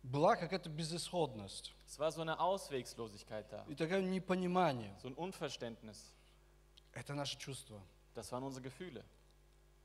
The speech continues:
Speaker 1: Но однажды на самом пике
Speaker 2: Aber auf dem Höhepunkt
Speaker 1: ситуация, когда настолько уже ухудшилась,
Speaker 2: dieser Situation, als es schon so, so schlimm wurde,
Speaker 1: я с моей женой приняли э, тогда решение.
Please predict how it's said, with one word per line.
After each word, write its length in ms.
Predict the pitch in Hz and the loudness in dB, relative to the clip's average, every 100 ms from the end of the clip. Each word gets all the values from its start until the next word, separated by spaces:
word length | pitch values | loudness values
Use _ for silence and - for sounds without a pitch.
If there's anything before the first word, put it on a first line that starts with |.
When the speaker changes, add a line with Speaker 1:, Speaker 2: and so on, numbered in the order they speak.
| - - - - - | -20 -20 -20 -20 -8
Speaker 1:
Но 120 | 135 180 | 8 8
однажды 380 | 196 277 233 | 10 6 6
на 140 | 214 190 | 6 6
самом 400 | - 262 240 220 | 6 4 4 0
пике 500 | - 254 - 156 196 - - - - - | 2 2 4 2 0 -6 -18 -20 -12 0
Speaker 2:
Aber 220 | 135 151 | 6 6
auf 120 | 151 | 4
dem 220 | - 156 131 | 0 -2 4
Höhepunkt 640 | 233 240 143 - 120 156 - - | 8 8 8 -2 -6 -8 -14 -8
Speaker 1:
ситуация, 560 | - 147 180 185 180 | -6 0 6 6 6
когда 380 | 165 175 180 170 | 2 6 8 8
настолько 480 | 170 165 - 185 220 | 6 2 4 4 6
уже 320 | 170 151 160 | 4 4 4
ухудшилась, 840 | 147 165 151 208 190 131 123 147 - - - | 2 -2 -4 -4 -2 0 0 -2 -6 -14 -12
Speaker 2:
dieser 260 | 127 123 | -4 -2
Situation, 460 | 127 131 139 139 165 | -2 4 4 4 2
als 140 | 143 | 2
es 80 | 143 | 0
schon 160 | 156 127 | -4 -4
so, 320 | 120 185 214 | 0 2 2
so 180 | 170 180 | 0 -4
schlimm 320 | - 185 202 | -2 -4 -4
wurde, 380 | 123 113 120 156 - - - - - - - - - | -6 -4 -4 -6 -14 -20 -20 -20 -20 -20 -20 -20 -6
Speaker 1:
я 140 | 123 190 | 2 2
с 80 | 233 | 4
моей 160 | 214 | 2
женой 400 | 175 175 185 226 | 4 6 6 4
приняли 420 | 220 175 185 180 - - - - - - - - - | 2 2 4 2 -2 -14 -20 -20 -20 -20 -20 -20 -12
э, 180 | - 143 - | -6 -6 -2
тогда 260 | 147 156 165 | 0 4 4
решение. 540 | 160 - 185 139 | 2 0 0 0